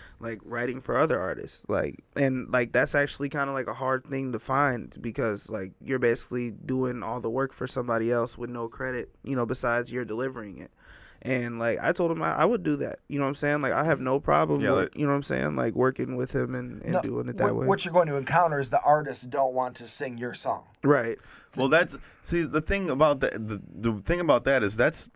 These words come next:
Speaker 2: here on,
Speaker 3: Yes.
Speaker 2: on, on a hungry, hung-, very hungry local level, level.
Speaker 1: Mm-hmm.
Speaker 2: But, like, if you go to places like L A or New York, <coughs> there are literally artists that just walk around with money.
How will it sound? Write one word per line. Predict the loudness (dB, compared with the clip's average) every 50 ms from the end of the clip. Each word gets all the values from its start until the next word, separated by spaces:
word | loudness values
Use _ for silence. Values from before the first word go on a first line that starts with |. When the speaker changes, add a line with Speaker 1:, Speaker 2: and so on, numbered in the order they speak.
| -14 -12
Speaker 2:
here | -10 -2 2 2 2 2 2 -2 -6 -8
on, | -8 _
Speaker 3:
Yes. | 6 6 8 8 6 2 2
Speaker 2:
on, | 4 6 6 6 4 2 -2 -2 _
on | 2 4 6 6
a |
hungry, | 4 2 0 0 2 2 2 2 2 4 4 4 2 0
hung-, | 0 2 2 2 2 0 -2 -4 0 4
very | 4 6 6 4 4
hungry | 4 2 2 2 2 2
local | 4 4 2 2 0 -4 -4
level, | -2 -2 -2 -4 -8 -12 -14 -10 _
level. | 0 2 2 2 0 -6 -10 -10 -16 -18 -12
Speaker 1:
Mm-hmm. | -10 -10 0 4
Speaker 2:
But, | 4 6
like, | 6 6 4 4 2
if | -2 0 0
you | 0 -2
go | 0 2 2 2
to | 2
places | 2 2 0 0 0 0 4
like | 2 4 4
L | 6 2 4 6 6
A | 6 6 4 2
or | 0 0 0
New | 0 2
York, | 2 2 4 4 4 4 4 2 -2 2 2
<coughs> | 4 6 6 6 8 8 6 4
there | 6 4 6 6 6 6
are | 4
literally | 4 4 4 4 4 4 4 6
artists | 6 6 6 6 4 2 -2 2 0
that | 0 2
just | 2 -4 -4
walk | 0 4 6 6 6 4 2
around | 4 6 6 6 4 2
with | -2 -2 2
money. | 2 2 2 2 0 -6 -6